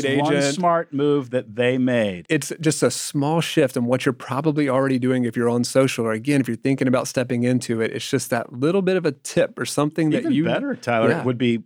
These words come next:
Speaker 2: one smart move that we made together. I, and then you go, "Well, if you wanna make smart moves, you gotta go with this real estate agent."
Speaker 1: Exactly. Yeah, I'm gonna give you that strategic edge. Yeah, absolutely.
Speaker 2: You talk about some good coaching advice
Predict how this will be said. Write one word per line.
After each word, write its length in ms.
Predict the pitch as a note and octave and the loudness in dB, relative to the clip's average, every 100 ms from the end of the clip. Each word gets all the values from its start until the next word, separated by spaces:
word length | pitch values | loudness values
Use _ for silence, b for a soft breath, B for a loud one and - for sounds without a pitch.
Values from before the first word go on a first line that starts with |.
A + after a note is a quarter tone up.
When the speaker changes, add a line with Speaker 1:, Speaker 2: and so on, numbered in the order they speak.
| - | -12
Speaker 2:
one 380 | C#3 B2 D3+ | -6 0 0
smart 340 | C#3+ D#3 C#3 B2 | 0 -2 0 0
move 280 | B2+ C#3+ B2 | 0 0 2
that 140 | C3 | 2
we 380 | A2 G#2+ C3+ G#3 | 0 0 2 2
made 420 | E3+ F#2 C2 - _ _ | 0 -2 -8 -18 _ _
together. 720 | - A#2 G#2 D3+ F3 F2+ D#2 _ _ _ _ _ _ _ | -4 -4 2 2 2 -4 -10 _ _ _ _ _ _ _
I, 140 | C3+ C3+ | -4 0
and 160 | C3 | 2
then 200 | C3+ D#3+ | 2 2
you 80 | C3 | 0
go, 120 | B2+ | 0
"Well, 160 | A#2 A#2+ | 2 0
if 80 | A2+ | 0
you 120 | C3 | 0
wanna 100 | C#3+ | 2
make 200 | C3 A2+ | 0 -2
smart 260 | - A#2 | -2 0
moves, 180 | C3+ G#3+ | 0 -2
you 60 | A2 | 0
gotta 140 | G#2 | 0
go 120 | A2 | 0
with 80 | A2 | -2
this 160 | G#2+ - | -4 -6
real 140 | F3 | -4
estate 140 | A3 D3+ | -4 -2
agent." 40 | |
Speaker 1:
Exactly. 460 | D3 G3 A3 A#2+ G#2+ | 0 0 0 -2 -2
Yeah, 240 | B2+ F3+ | -2 -2
I'm 100 | A#2+ | 0
gonna 140 | B2+ | 0
give 120 | B2+ C3 | 0 0
you 60 | |
that 140 | B2 - | 0 -2
strategic 480 | C3 A#2+ A#2 B2 | -6 -4 -4 -2
edge. 320 | E3 D3+ A2 - | -2 -4 -6 -4
Yeah, 120 | C3+ | -2
absolutely. 440 | C#3+ - D3+ E3 - _ _ _ - | -4 -8 -8 -8 -12 _ _ _ -6
Speaker 2:
You 180 | E3 | -4
talk 240 | A3+ G3+ F3 | -2 -2 -2
about 260 | D#3+ D3+ - | -2 -2 -4
some 160 | - C3+ | -2 2
good 220 | D#3+ C#3 | 2 0
coaching 320 | D3+ C#3 B2+ | 0 0 0
advice 480 | A#2+ A#2 A#2 A2+ - | 0 2 2 0 -2